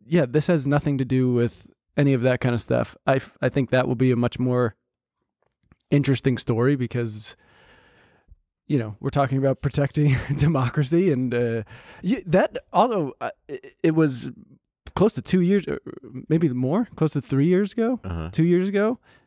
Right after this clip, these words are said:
Speaker 1: that audio recording is insane. I mean, it, it's that he was the president and he's, he sounds like a mobster. He, th-, he's implying things. He's like, "I just would really
Speaker 2: Appreciate it.
Speaker 1: appreciated it if you could find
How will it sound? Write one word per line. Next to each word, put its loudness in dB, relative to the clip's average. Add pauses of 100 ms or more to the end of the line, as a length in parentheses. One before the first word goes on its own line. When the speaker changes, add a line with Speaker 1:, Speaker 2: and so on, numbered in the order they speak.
(180)
Speaker 1:
that 0 (520)
audio 4
recording 0
is -2
insane. 0
I -2
mean, -2
it, -6
it's -8 (920)
that 2
he 2
was -2
the 0
president 0
and -2
he's, -4 (300)
he -4
sounds 0
like 0
a -6
mobster. -4 (640)
He, 4
th-, 2
he's -2
implying 0
things. 0
He's -6
like, -2
"I 2
just -2
would 0
really 2 (640)
Speaker 2:
Appreciate -14
it. 0
Speaker 1:
appreciated 0
it -4 (280)
if -6
you 2
could -4
find 0